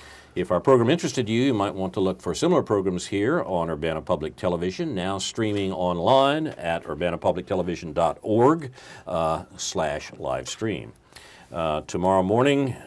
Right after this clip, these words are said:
uh, the David Pakman Show at seven, two P M. This program will be repeated s-, on Sunday at four P M, Labor's Worldview.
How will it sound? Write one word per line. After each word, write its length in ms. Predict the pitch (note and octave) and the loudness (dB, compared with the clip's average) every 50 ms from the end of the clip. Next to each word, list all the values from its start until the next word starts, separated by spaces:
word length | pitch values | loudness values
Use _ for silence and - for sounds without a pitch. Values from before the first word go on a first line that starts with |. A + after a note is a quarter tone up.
| - | -8
uh, 420 | - F2+ E2+ E2 E2 D#2+ D#2+ D#2+ D2+ | -6 -4 -2 0 0 0 0 -2 -2
the 100 | D#2 D#2+ | -2 -2
David 280 | F2 F2+ F2 E2 D#2 | -2 -2 -2 -2 -2
Pakman 360 | - A#2+ A#2+ A#2 A#2 A2 G2+ | 0 0 0 0 -2 -6 -6
Show 320 | F#2 - - A2 G#2+ G2+ F#2+ | -4 0 2 4 4 4 4
at 100 | F2+ - | 2 0
seven, 540 | - - D3 C#3+ C3 C3+ C3+ C3 C3 B2 B2+ - - - _ - | -2 0 2 2 4 2 2 0 -2 -4 -6 -10 -16 -20 _ -8
two 200 | - - B2+ B2 | -4 -2 -2 0
P 200 | B2 A2+ G#2+ G#2+ | 0 0 0 2
M. 200 | A2 A2 G#2+ G#2 | 2 2 0 0
This 140 | G#2 G2 - | -2 -4 -2
program 340 | - A#2 A2+ G2+ G#2 G2+ | 0 2 2 2 2 0
will 140 | G2+ G2 F#2+ | -2 -2 -2
be 140 | F2+ G2+ G2 | 0 0 0
repeated 600 | F#2 G2 F#2 - - B2 A#2 A#2 A#2 A#2 G#2+ G2 - - - - - - | 0 0 0 0 -2 -2 0 2 0 0 -2 -4 -10 -14 -20 -20 -20 -16
s-, 240 | - - - - - - | -10 -8 -6 -6 -4 -2
on 200 | - F#2 E2+ E2 | 0 0 0 0
Sunday 720 | D#2+ - - - - D3 D3 D3+ C#3 C3 C3+ C#3+ D#3+ E3 | -2 -4 -4 -2 2 2 2 2 2 2 0 0 2 0
at 80 | A2 - | 0 -2
four 240 | - - B2+ A#2+ A#2 | -2 0 2 2 2
P 220 | A2+ - A2+ A2+ | 0 -2 -2 0
M, 160 | A2+ A2+ A2 | 0 0 0
Labor's 340 | G#2 G#2 G#2+ F2+ F#2 F2+ F2 | 2 2 2 2 2 0 0
Worldview. 720 | G2 A2 C3 D3 D3+ C#3 A#2+ A2 B2+ C3+ C#3 D#3 F3+ F#3 | 2 4 4 6 6 4 4 2 2 2 2 2 0 -2